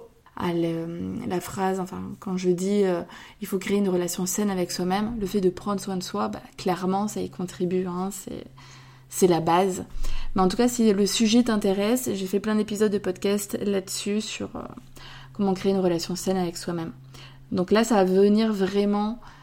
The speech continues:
compléter tout ce que j'ai pu dire auparavant. Donc prendre soin de soi,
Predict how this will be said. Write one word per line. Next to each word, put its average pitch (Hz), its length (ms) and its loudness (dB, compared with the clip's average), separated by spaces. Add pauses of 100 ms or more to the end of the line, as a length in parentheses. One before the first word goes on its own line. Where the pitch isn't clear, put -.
(440)
compléter 220 420 2
tout - 100 -8
ce - 80 -10
que 190 100 0
j'ai 190 160 4
pu 190 140 -4
dire 214 320 0
auparavant. 190 520 0 (340)
Donc 208 180 4
prendre 277 240 2
soin 262 160 4
de 220 100 4
soi, 233 600 2